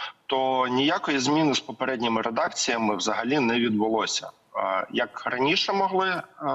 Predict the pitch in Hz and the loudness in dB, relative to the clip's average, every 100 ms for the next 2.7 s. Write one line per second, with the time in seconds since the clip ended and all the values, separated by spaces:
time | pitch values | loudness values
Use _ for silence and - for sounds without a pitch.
0 | 135 139 139 - - 139 135 131 131 131 | 0 0 0 -2 -2 0 0 2 2 2
1 | 139 127 123 123 123 120 117 123 123 110 | 2 0 0 0 0 2 0 2 2 0
2 | - 117 110 110 104 - 110 | -2 0 2 2 -2 -2 -4